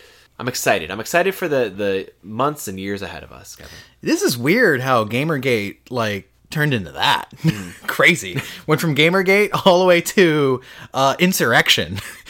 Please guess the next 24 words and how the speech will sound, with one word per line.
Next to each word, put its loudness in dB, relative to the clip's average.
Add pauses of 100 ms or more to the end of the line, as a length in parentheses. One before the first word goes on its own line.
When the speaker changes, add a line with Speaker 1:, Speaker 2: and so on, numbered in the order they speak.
(800)
Speaker 2:
You 4
know? 0 (260)
I 2
wanna 4
write 2
that 2
book, -6
Speaker 1:
<laughs> -2 (140)
Speaker 2:
From -6
Gamergate 2
to 0
Insurrection. 0 (360)
Speaker 1:
I 0
think -6 (140)
Jason -2
Schreier -4
is -10
already -8
working -14
on -20
it. -20 (420)
Speaker 2:
Jason -4
Schreier. -8
Speaker 1:
Mm-hmm. -18